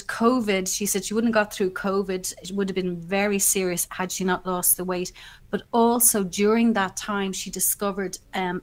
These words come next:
a little lump. And she said, had she not lost the fat around her boobs,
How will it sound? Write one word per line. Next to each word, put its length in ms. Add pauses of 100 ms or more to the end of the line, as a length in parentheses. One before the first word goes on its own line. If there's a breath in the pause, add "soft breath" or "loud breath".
a 80
little 420
lump. 420 (480 loud breath)
And 160
she 120
said, 260
had 220
she 160
not 280
lost 520
the 60
fat 500 (160)
around 580
her 240
boobs, 480